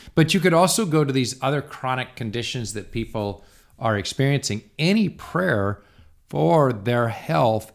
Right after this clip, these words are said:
in any way, it, it's just because, because medical science has to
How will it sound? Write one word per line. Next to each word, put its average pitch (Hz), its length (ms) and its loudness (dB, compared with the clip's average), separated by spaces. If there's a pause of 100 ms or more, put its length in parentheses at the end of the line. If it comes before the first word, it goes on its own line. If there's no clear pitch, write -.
in 123 280 -4
any 170 240 2
way, 127 520 4 (920)
it, 151 260 0
it's 139 200 4
just - 400 -2 (280)
because, 151 600 0
because 143 560 -2
medical 147 300 0
science 143 400 0
has 151 320 0
to 131 140 -6